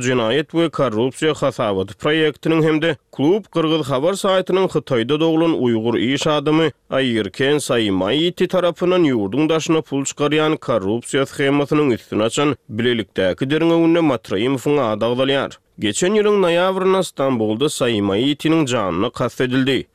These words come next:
Öldürilmeginden ozal Saymaýiti nädip özüniň bir näçe ýylyň dowamyna Gyrgyzstanyň daşyna gümrük pulu geçirimleri hemde nagd taşaýjylar arkaly pul çykaryşyny görkezýän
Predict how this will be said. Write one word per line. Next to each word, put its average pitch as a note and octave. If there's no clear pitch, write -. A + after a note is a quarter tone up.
Öldürilmeginden B2+
ozal C#3+
Saymaýiti C#3
nädip E3+
özüniň E3+
bir D#3
näçe F3+
ýylyň F3+
dowamyna F3
Gyrgyzstanyň B2
daşyna E3
gümrük A#2+
pulu D#3+
geçirimleri D#3+
hemde D#3+
nagd B2+
taşaýjylar E3
arkaly D#3+
pul C3+
çykaryşyny D3
görkezýän D#3